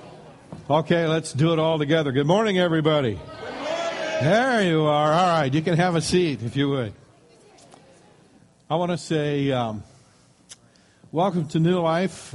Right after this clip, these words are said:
Welcome to this community of faith, this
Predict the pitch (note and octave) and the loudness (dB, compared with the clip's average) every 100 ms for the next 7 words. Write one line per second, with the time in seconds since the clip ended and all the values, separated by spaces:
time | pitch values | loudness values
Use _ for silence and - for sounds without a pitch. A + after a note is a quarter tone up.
0 | C3 C3+ D#3 E3+ E3+ D3 C#3 - D#3+ C#3+ | -6 0 0 0 -2 -2 -4 -2 -2 0
1 | C#3 C3 C3 - - - - _ _ B2+ | 0 0 -4 -10 -20 -20 -20 _ _ 0
2 | F3 - - - D#3 D3 F3 F#3 D#3+ D#3 | 0 -2 -8 -2 0 2 2 2 2 2
3 | D3+ - C#3+ - - E3+ F#3 G3+ - - | 2 0 -4 -4 -4 0 0 -2 -6 -10
4 | - A#2+ C3 C3+ - - - | -18 -8 -4 -4 -8 -16 -20